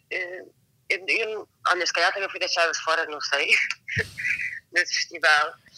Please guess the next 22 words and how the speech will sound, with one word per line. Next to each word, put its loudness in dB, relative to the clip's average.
mas 2
eu -2
acho 0
que -2
o, -14
uma -8
coisa -2
que -6
se -8
podia -8
fazer, -2
eu -4
não, -4
eu -6
não -6
sei -2
se 0
isto 2
é 2
possível, -2
eu -2
repito, -8